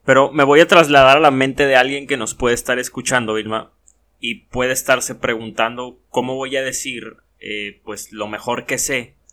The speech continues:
Luego, cuando dé mi contenido, ahora sí de paga, pues, ¿qué voy a decir, no? Se me van a, se me van a acabar, pues, todo el contenido". Y te lo digo porque es algo por lo que yo pasé, mira, y creo que de los errores que yo cometí,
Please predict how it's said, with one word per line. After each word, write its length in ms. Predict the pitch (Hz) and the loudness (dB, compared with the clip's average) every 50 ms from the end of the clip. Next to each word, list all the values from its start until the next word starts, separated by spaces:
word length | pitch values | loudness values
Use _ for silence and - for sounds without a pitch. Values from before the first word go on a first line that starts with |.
| _ _ _ _ _ _ _ _ _ | _ _ _ _ _ _ _ _ _
Luego, 600 | 104 107 107 113 117 123 127 123 120 113 - _ _ _ _ _ _ _ _ | -6 -4 -2 0 0 0 -2 -2 -4 -6 -8 _ _ _ _ _ _ _ _
cuando 380 | _ 120 113 113 110 113 113 113 | _ -6 -6 -4 -4 -4 -6 -6
dé 200 | 113 110 123 123 | -4 -2 -2 -2
mi 200 | 127 135 131 131 | -2 -4 -6 -6
contenido, 1000 | - 131 120 117 110 - _ - 127 120 123 131 131 127 131 131 127 - _ _ _ _ | -6 -4 -4 -4 -6 -10 _ -6 -6 -6 -6 -8 -8 -8 -6 -8 -8 -10 _ _ _ _
ahora 320 | - 104 107 113 120 123 120 | -6 -4 -2 -2 -2 -2 -2
sí 140 | - 127 127 | -4 -4 -6
de 120 | 127 123 | -6 -6
paga, 340 | - - 123 123 131 139 131 | -2 0 0 0 0 -2 -6
pues, 140 | 113 - - | -8 -10 -8
¿qué 100 | - 117 | -6 -4
voy 220 | 117 123 127 123 | -4 -2 -2 -2
a 40 | 113 | -2
decir, 360 | 107 104 - 151 156 127 107 | -2 -4 -4 -6 -6 -6 -6
no? 160 | 104 110 117 | -6 -8 -8
Se 120 | 110 113 107 | -8 -8 -8
me 100 | 107 101 | -8 -8
van 200 | 101 104 110 113 | -8 -8 -6 -6
a, 240 | 113 113 110 101 | -6 -4 -6 -6
se 100 | 98 104 | -8 -10
me 60 | 101 101 | -10 -8
van 120 | 107 117 | -8 -8
a 20 | |
acabar, 480 | 117 - 120 113 113 113 113 - _ _ _ _ | -6 -4 -2 -2 -2 -2 -2 -6 _ _ _ _
pues, 160 | - 113 104 - | -14 -14 -10 -4
todo 160 | - 120 123 | -2 -2 -2
el 100 | 117 113 | -2 -4
contenido". 520 | 117 110 104 107 120 151 156 120 - - _ _ _ _ _ _ _ _ | -6 -8 -6 -6 -6 -4 -6 -6 -8 -10 _ _ _ _ _ _ _ _
Y 120 | - 123 - | -12 -4 0
te 80 | 131 | 0
lo 80 | 127 135 | 2 2
digo 120 | 160 180 | 2 0
porque 200 | 190 196 165 - | 0 -4 -6 -4
es 80 | - 180 | -4 -4
algo 180 | 175 175 175 | -4 -4 -6
por 140 | - 160 147 | -6 -6 -6
lo 100 | 131 120 | -6 -6
que 140 | - 123 117 | -6 -6 -4
yo 160 | 123 127 127 | -4 -4 -4
pasé, 320 | - 131 - - 117 110 104 | -4 -6 -4 -4 -6 -6 -6
mira, 280 | 101 95 95 98 98 | -4 -4 -4 -4 -6
y 120 | 98 98 - | -8 -12 -12
creo 240 | - 117 120 113 | -10 -10 -10 -6
que 200 | - 143 143 131 | -4 -4 -4 -4
de 160 | 110 110 113 113 | -4 -4 -4 -4
los 200 | 107 104 104 104 | -4 -6 -8 -8
errores 320 | 101 110 120 135 131 - | -8 -6 -6 -6 -8 -8
que 100 | - 117 | -10 -10
yo 100 | 113 110 | -10 -10
cometí, 540 | - 131 123 113 98 - - 120 131 156 | -10 -10 -10 -12 -12 -12 -12 -12 -12 -12